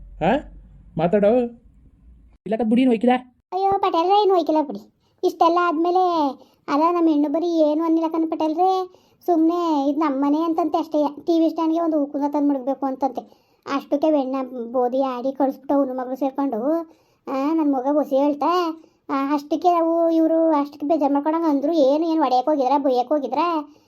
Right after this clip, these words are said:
Speaker 3: ಏನೂ ಇಲ್ಲ, ಹಿಂಗ್ ಅಂದಾರ ಅಂತ ಕೇಳಿರೋದಕ್ಕೆ ನ್ಯಾಯ ಕೊಟ್ಟವ್ರಲ್ಲ, ಇನ್ಯಾಕೆ? ಇವತ್ತಿಗೆ ಅವ್ರಿಗೂ ನಮಗೂ ಸಂಬಂಧ ಮುಗೀತು, ಮುಗೀತು ಬಿಡಿ.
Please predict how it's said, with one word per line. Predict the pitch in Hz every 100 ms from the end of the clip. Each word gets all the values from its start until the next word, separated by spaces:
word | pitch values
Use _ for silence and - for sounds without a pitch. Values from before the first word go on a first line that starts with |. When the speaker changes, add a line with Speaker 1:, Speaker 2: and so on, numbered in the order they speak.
| _ _ 277
Speaker 3:
ಏನೂ | 277 320 320
ಇಲ್ಲ, | 330
ಹಿಂಗ್ | 330 285
ಅಂದಾರ | 277 311 320
ಅಂತ | 330
ಕೇಳಿರೋದಕ್ಕೆ | 339 302 294 294 311
ನ್ಯಾಯ | 330 262 247
ಕೊಟ್ಟವ್ರಲ್ಲ, | 285 302 311 269 277 339
ಇನ್ಯಾಕೆ? | 294 302 302 359 392 392 392 _ _ 339
ಇವತ್ತಿಗೆ | 359 330 359 320
ಅವ್ರಿಗೂ | 294 294
ನಮಗೂ | 294 277
ಸಂಬಂಧ | 302 285 254
ಮುಗೀತು, | 277 254 240 233 - _ _ 302
ಮುಗೀತು | 302 339 311
ಬಿಡಿ. | 320 320 -